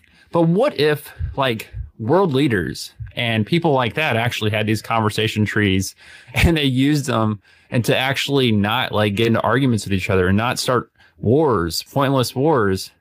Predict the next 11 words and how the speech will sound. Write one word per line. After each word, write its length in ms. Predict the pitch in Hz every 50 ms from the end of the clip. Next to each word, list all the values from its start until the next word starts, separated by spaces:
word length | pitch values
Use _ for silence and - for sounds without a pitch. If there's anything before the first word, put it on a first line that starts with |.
| - - - _ _ _ -
Wouldn't 240 | 110 135 170 170 165
that 140 | 143 147 131
be 120 | 139 117
great? 360 | 101 113 120 131 156 147 - - _ _ - - - - -
That's 220 | - 151 170 - 208
in 80 | 190
a 80 | 175 151
way 340 | 127 131 139 151 160 160 156
is 240 | - - 127 123
how 160 | 151 147 143 135
Starfield 680 | 123 - 139 139 143 - - 147 143 147 147 139 123